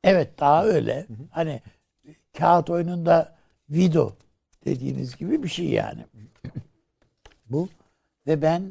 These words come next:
Speaker 1: e, bunun burada bitmeyeceğini düşünüyorum. Mümkün, eğer yani bizdeki işte gezi olaylarını filan, e, iyi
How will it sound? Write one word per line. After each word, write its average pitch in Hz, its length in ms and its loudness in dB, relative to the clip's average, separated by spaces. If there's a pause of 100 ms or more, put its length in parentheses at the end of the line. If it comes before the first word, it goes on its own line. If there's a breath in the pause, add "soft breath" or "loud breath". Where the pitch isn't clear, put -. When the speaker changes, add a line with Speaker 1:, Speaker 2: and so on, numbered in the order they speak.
(120)
Speaker 1:
e, 147 400 -10
bunun 160 280 -6
burada 170 440 -4 (420)
bitmeyeceğini 107 640 -8
düşünüyorum. - 480 -20 (800)
Mümkün, 160 580 -10
eğer 147 320 4
yani 147 400 -6
bizdeki 147 600 -4 (400)
işte 143 360 -6 (240)
gezi 151 260 0
olaylarını 139 680 -2
filan, 139 400 -8 (580)
e, 123 320 -4 (140)
iyi 139 440 -4